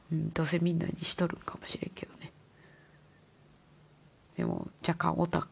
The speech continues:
お得な気がしますよな。そんで、私がレーザー脱毛しようかなって最初思ったのが十年前ぐらいなんですけど、その時に比べたらだいぶ値段下がっ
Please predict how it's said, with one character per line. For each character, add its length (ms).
お 120
得 300
な 120
気 200
が 80
し 180
ま 140
す 120
よ 160
な。 80
そ 140
ん 100
で、 320
私 380
が 500
レ 140
ー 40
ザ 100
ー 20
脱 260
毛 180
し 160
よ 80
う 40
か 120
な 80
っ 40
て 120
最 180
初 140
思 160
っ 20
た 160
の 100
が 100
十 260
年 220
前 160
ぐ 160
ら 100
い 120
な 80
ん 40
で 120
す 140
け 80
ど、 220
そ 80
の 60
時 200
に 60
比 180
べ 80
た 120
ら 80
だ 180
い 100
ぶ 80
値 160
段 200
下 180
が 140
っ 40